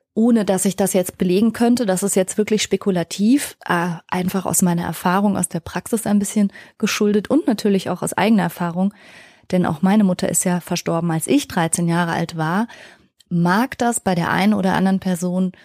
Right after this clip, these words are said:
so einen unguten Gedanken säen von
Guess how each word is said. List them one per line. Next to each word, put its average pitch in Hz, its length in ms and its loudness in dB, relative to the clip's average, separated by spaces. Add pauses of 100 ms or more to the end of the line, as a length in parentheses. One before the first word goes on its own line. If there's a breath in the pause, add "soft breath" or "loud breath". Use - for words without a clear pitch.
(160 soft breath)
so 175 160 -2
einen 170 560 -2 (640)
unguten 220 600 2
Gedanken 196 800 0
säen 185 720 0 (340)
von 170 600 -2